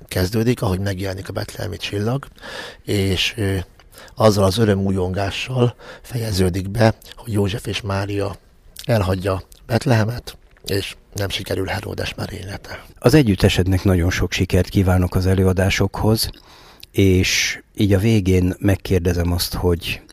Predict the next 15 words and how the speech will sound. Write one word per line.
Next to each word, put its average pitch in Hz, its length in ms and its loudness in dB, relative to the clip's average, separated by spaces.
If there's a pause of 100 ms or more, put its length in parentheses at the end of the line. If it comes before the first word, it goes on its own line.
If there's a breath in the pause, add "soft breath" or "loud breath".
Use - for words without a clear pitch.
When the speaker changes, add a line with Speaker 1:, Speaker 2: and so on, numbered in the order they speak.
(360 loud breath)
Speaker 2:
van 101 340 4
elég 98 300 4
támogatótok, 101 840 0
vagy 98 140 2
szükségetek 85 760 0
volna 85 320 4
még 90 500 2
támogatókra? 87 840 2 (380 loud breath)
Hát, 123 260 2
ha 104 180 6
a 101 40 6
rádió 92 440 4
hullámain 85 540 2
keresztül 85 480 0
is - 280 -2